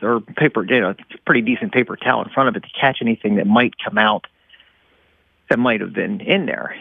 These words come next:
And I got good flow in both of them. So I thought, "Hey, whatever."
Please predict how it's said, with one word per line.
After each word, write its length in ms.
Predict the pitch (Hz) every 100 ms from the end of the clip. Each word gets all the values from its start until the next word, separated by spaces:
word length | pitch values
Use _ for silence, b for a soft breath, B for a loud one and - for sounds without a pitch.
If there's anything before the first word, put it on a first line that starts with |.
| -
And 320 | - 131 117
I 120 | - 208
got 140 | 240
good 160 | 214 170
flow 240 | - 165
in 80 | 147
both 260 | 131 240 -
of 120 | -
them. 120 | - - - _ _ _ _ _ _ _ -
So 460 | 143 135 131 123 - B B B -
I 80 | 175
thought, 140 | 165 _ -
"Hey, 160 | 240 220
whatever." 480 | 117 196 190 185